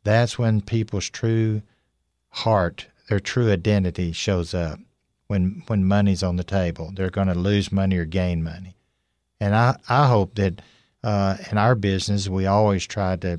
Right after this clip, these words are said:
put money as a secondary factor. It has to be important because if you give the store away, you're gonna go out of business.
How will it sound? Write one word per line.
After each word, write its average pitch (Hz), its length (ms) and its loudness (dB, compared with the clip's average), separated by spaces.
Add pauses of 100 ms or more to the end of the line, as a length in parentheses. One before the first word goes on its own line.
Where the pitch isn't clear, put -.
put - 220 -6
money 95 320 -2
as 87 180 -6
a 87 60 -8
secondary 90 600 -4
factor. 90 520 -6 (240)
It 101 120 0
has 143 320 2
to 110 80 -4
be 104 140 2
important 90 640 -2
because 101 380 -4
if 95 160 -4
you 98 240 0 (460)
give 110 220 0
the 101 80 -2
store 151 340 2
away, 95 480 2 (220)
you're 104 120 -2
gonna 110 180 2
go 104 140 2
out 104 120 4
of 104 80 0
business. 123 560 -2